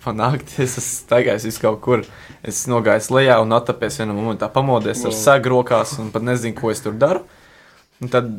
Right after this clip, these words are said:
Speaker 1: es aizgāju pie datora, ieslēdzu datoru un aizgāju pats gulēt. Un tajā momentā brālis vienkārši bija nomodā un to visu redzēja.
Speaker 2: Wow. Es arī, kad biju mazāk, staigāju pa nakti, un tad man teica, pamodināja, teica, ka man jāiet uz savu gultu atpakaļ.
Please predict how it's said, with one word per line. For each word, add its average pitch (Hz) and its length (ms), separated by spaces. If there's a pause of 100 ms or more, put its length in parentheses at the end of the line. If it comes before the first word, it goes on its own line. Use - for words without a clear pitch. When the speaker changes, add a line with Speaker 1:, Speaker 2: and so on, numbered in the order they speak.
Speaker 1:
es 110 240
aizgāju 120 340
pie 110 100
datora, 165 560 (120)
ieslēdzu 120 380
datoru 131 380
un 120 80
aizgāju 113 320
pats 104 240
gulēt. 101 360 (340)
Un 113 100
tajā 104 160
momentā 101 320
brālis 104 400
vienkārši 107 300
bija 104 180
nomodā 104 480
un - 60 (180)
to 107 140
visu 110 240
redzēja. - 320 (680)
Speaker 2:
Wow. 104 260 (580)
Es - 80
arī, 170 160
kad 147 80
biju 131 160
mazāk, 135 400
staigāju 127 380
pa 120 100
nakti, 127 380 (480)
un 113 100
tad 127 140
man 120 100
teica, 160 320
pamodināja, 127 640
teica, 131 300
ka 117 340
man 127 140
jāiet 127 260
uz - 80
savu 120 240
gultu 131 300
atpakaļ. 104 340